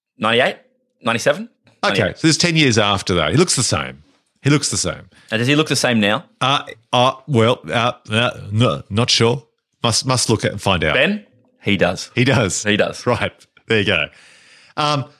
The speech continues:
Speaker 2: other comment, "Great usage of diopter shots." Again, for the non-filmmaking podcast listeners,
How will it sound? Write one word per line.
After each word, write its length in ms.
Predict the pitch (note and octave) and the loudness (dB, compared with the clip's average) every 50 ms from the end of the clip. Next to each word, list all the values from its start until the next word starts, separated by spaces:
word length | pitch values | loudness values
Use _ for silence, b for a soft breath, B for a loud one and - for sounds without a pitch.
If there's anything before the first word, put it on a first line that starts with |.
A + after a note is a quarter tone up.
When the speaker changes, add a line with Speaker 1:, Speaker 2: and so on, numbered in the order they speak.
| b b | b b
Speaker 2:
other 160 | - E3+ D#3+ D3 | -2 0 0 2
comment, 360 | - D3 D#3 F#3 G#3+ G3+ - b b b b b b _ _ | 0 0 0 0 -2 -4 -6 b b b b b b _ _
"Great 300 | - C#3+ D3 D#3 D#3 D#3 | 0 2 2 2 2 0
usage 480 | B2 C#3+ C3+ C3 - - C3+ B2 A2+ - - | 0 2 2 2 2 2 0 0 0 -2 -2
of 440 | F#2+ A#2 A2+ A#2 A#2 A2+ - - - | 0 2 2 2 2 0 -2 -4 -2
diopter 420 | B2 A2 G#2 A#2 C3 - - A2 | 0 2 2 2 0 0 0 0
shots." 640 | - - F#2 D#2 D#2 - - - - - - - - - - | 0 2 0 -2 -4 -4 -4 -2 -2 -2 -4 -6 -10 -6 -4
Again, 360 | G#2+ E2+ F#2+ G2 A2 B2 B2 | -2 -2 0 0 0 -2 -4
for 440 | - C3 A#2 G#2 G2+ G2+ G2 F#2+ F#2+ | -2 0 2 2 4 4 2 2 0
the 320 | D#2+ F2 G2+ F#2 F2+ F#2 - | 2 2 2 2 2 0 -2
non-filmmaking 1200 | G#2+ G#2 G2+ F#2+ G2 G2+ G2 F#2+ - - G#2+ G2 F#2+ G2 F#2+ F2+ - G2 F#2 F2 F2 F2 F2 - | -2 0 2 2 2 2 0 -2 -2 0 0 0 2 0 0 0 0 0 0 0 -2 -4 -8 -8
podcast 580 | - - G#2 G2 - - G2+ G2 F#2+ F#2 - - | -2 -2 -2 -2 0 -2 -2 0 0 -2 -2 -2
listeners, 480 | G#2+ - - A#2+ A2 A2 A2 G#2+ - | -2 0 2 2 2 4 2 2 0